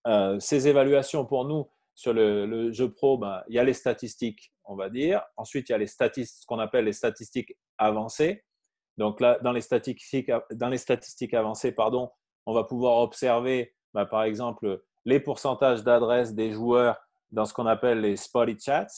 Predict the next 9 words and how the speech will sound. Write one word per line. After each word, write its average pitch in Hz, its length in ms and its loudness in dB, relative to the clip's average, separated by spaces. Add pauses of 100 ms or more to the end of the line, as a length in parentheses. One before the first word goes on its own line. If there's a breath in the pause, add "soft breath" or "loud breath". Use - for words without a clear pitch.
(220)
donc, 107 280 -6
euh, 98 280 -2
les 104 140 -4
tirs 120 220 -4
sur 110 160 -4
les 104 80 -2
spots. 175 360 0 (140)
Est-ce 110 180 -6
que 117 240 0